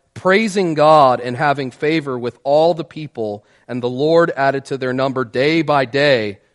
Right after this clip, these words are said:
those who were being saved." Let's pray together. Father, I thank you for this awesome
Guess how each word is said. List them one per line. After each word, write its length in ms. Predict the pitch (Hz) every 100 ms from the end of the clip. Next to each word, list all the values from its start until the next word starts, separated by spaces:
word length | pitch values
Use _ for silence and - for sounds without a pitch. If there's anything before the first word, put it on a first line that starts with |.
| _
those 720 | 107 127 147 127 104 104 - _ _
who 140 | 127 117
were 140 | 110
being 360 | 113 113 104 101
saved." 540 | - 113 104 90 _ _ _
Let's 100 | 113
pray 220 | - 123 117
together. 440 | 104 101 92 95 _ _ _ _ _ _ _ _ _ _ _ _ _ _ _ _ _ _ _ _ _ _ _ _ _ _ _ _ _ _ _ 214 202 170 175 _ _ _ _ _ _ _ _ _ _ _ _ _ _ -
Father, 320 | 143 143 147
I 100 | 117
thank 340 | 117 131 147 135
you 140 | 123
for 300 | - 113 113
this 220 | 107 - -
awesome 640 | 113 110 - 107 101